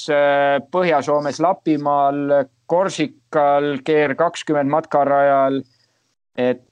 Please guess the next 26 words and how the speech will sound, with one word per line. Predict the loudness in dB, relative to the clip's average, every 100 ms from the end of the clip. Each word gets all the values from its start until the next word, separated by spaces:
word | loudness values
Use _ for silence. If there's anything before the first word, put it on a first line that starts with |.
| _ _ -4
äh, | 2 4 4
ma | 2
olen | 0 0
pikemaid | -4 0 0 0 0
matkaradu | -2 0 0 0 -2
käinud, | -2 0 0 -2 0
aga | -2 0 0 2 2 0
ma | 0
ei | 0
ole | 0 -2
näiteks | -4 -8 -12 -6
ühtegi | -6 -2 -4 -2 0 0 0
pikka | 0 -2 0 0
R | 0 -2
M |
K | 0 0 0
matkarada | -2 -2 0 0 0 0 0
Eestis | 0 -2 -4 -10 -2
täispikkuses | -2 -2 -4 -6 -6 -4
läbi | 0 2 4
jalutanud, | 4 2 2 0 2 0
et, | -2 -4 _ -2
äh, | 0 0 -6 -14 -12 -4
ma | 0
olen | 0 0
sealt, | 0 0 -2